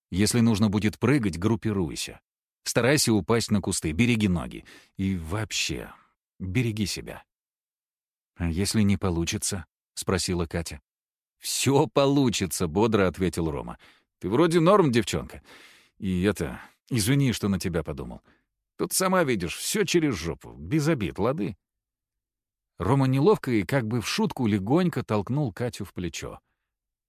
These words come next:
Она не отреагировала, и Рома смутился. Катя поняла, что оттягивать неизбежное дальше не имело смысла, тяжело вздохнула.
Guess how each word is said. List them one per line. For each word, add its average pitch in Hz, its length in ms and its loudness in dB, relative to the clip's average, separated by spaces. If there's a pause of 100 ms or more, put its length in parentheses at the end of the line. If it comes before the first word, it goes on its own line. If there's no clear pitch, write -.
Она 120 220 2
не 151 100 2
отреагировала, 123 960 2 (420)
и 90 80 0
Рома 127 280 2
смутился. - 720 -6 (1160)
Катя 127 260 2
поняла, 143 340 4
что 113 180 2
оттягивать 117 640 0
неизбежное 110 680 2
дальше 113 460 0
не 98 200 2
имело 104 320 -2
смысла, 104 560 -4 (600)
тяжело 107 380 0
вздохнула. 82 720 -6